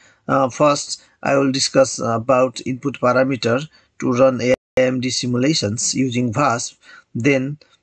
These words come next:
I will, I will show you how to, how, how to describe the output files. Then third,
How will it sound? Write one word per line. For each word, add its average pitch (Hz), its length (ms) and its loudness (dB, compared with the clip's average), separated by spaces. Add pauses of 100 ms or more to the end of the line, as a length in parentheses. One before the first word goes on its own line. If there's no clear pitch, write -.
(200)
I 139 160 2
will, 135 360 2
I 131 120 4
will 135 200 4
show 143 240 0
you 127 200 2
how 123 200 2
to, 120 320 -2
how, 127 140 0 (220)
how 123 60 2
to 120 240 -2
describe 123 480 0
the 110 100 0
output 113 360 -2
files. 131 500 -2 (380)
Then 131 320 0
third, 147 500 0